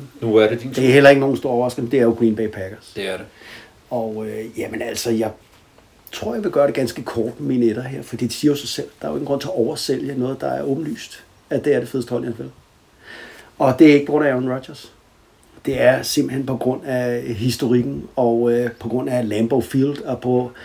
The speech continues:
Speaker 2: altså, det er den ultimative lillebror jo. Altså, det er jo ikke en millionby.
Speaker 1: Nej.
Speaker 2: Altså, det er jo, øh, altså, ingen ville jo have kendt til Green Bay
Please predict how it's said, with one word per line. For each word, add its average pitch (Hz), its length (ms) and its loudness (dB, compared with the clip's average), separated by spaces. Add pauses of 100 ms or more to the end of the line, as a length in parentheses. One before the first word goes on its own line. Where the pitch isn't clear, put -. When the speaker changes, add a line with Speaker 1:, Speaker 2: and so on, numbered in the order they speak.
(160)
Speaker 2:
altså, - 220 -2
det - 180 0
er - 120 0
den 131 240 2
ultimative 127 500 -2
lillebror 117 420 -2
jo. 110 100 -12 (1300)
Altså, - 160 -2
det - 20 0
er 139 40 8
jo 139 60 8
ikke 131 80 6
en 143 40 2
millionby. 123 460 4 (340)
Speaker 1:
Nej. 95 100 -12 (600)
Speaker 2:
Altså, 127 200 -2
det 135 200 6
er 135 120 6
jo, 143 180 4
øh, 131 140 -4 (100)
altså, 147 220 0 (120)
ingen 175 360 8
ville 139 120 2
jo 139 80 4
have 131 260 -2
kendt 143 400 0 (680)
til - 140 -6
Green 139 360 2
Bay 127 260 4